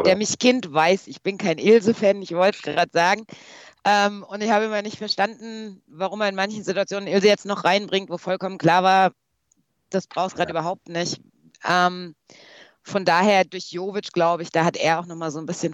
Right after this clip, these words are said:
Speaker 1: <laughs> Vertrauen in sich gekriegt, wenn man das über einen Trainer so sagen kann. Also ich hab's Gefühl, tatsächlich seitdem, mag Zufall sein, aber er wechselt insgesamt einen Zacken offensiver als vorher.
Speaker 2: Ich
Speaker 1: Weiß nicht,
Speaker 2: glaub
Speaker 1: ob man das
Speaker 2: aber,
Speaker 1: so
Speaker 2: es,
Speaker 1: gefühlt.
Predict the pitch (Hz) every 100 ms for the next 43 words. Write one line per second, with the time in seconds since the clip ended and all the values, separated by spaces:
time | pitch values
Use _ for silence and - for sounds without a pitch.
0 | - - - 208 277 - 240 214 175 -
1 | - - 269 - 196 - 180 175 160 160
2 | 165 156 190 190 180 151 151 175 214 156
3 | - - - - 185 185 175 202 196 -
4 | 180 226 233 214 190 175 185 202 170 170
5 | 165 190 208 214 _ _ _ - 160 160
6 | - 208 196 156 160 151 165 170 180 -
7 | 156 - 147 160 - 170 160 135 120 160
8 | 147 170 170 147 - 160 139 - - -
9 | - - 165 185 170 156 143 135 - 113
10 | -